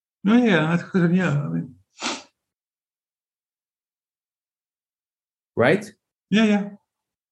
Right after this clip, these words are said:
Speaker 2: So nobody said that you, no, nobody, answers don't always, you're right, it takes years to come. So there,
Speaker 1: Yeah,
Speaker 2: and, and, and there are
Speaker 1: yeah.
Speaker 2: answers we'll never get.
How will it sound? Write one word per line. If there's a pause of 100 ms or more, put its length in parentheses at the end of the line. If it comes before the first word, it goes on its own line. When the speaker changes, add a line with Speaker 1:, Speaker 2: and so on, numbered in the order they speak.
Speaker 2:
So
nobody
said
that
you,
no,
nobody,
answers
don't
always,
you're
right,
it
takes
years
to
come. (300)
So
there,
Speaker 1:
Yeah,
Speaker 2:
and,
and,
and
there
are
Speaker 1:
yeah.
Speaker 2:
answers
we'll
never
get.